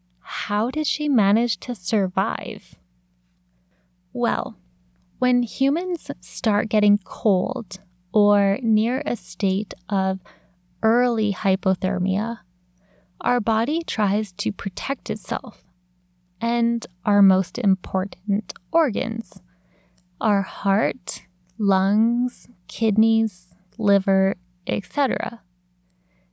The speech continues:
To do that, our body stops sending out so much blood to our extremities. After all, we could survive without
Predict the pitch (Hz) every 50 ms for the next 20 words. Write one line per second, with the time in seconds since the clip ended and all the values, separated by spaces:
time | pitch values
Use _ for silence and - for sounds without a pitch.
0 | _ _ _ - - 254 214 - _ - 285 311 330 330 285 233 190 180 175 185
1 | - - - 269 - - _ _ _ _ _ _ _ _ 226 226 202 220 220 233
2 | 240 285 277 - - - - - - - 208 202 214 247 269 - - - - -
3 | _ _ _ - - - 220 220 214 214 220 208 202 185 175 175 185 - - -
4 | - - - - 208 202 202 208 202 208 202 - - - - _ _ - 185 180
5 | 175 175 190 196 - - _ _ _ _ _ - - - 202 202 196 196 214 -
6 | - 190 185 180 190 - - - - - - 233 240 247 233 208 190 - - -
7 | - 226 - - - - _ _ _ _ _ _ _ _ _ _ _ _ _ _
8 | _ _ _ _ 277 302 285 - - 277 262 240 202 185 185 - - 226 220 240
9 | 233 220 202 - _ _ _ _ _ - - - - - 233 240 262 262 247 208
10 | - - - - 196 190 185 185 180 175 180 180 175 - 180 185 - - 185 -
11 | -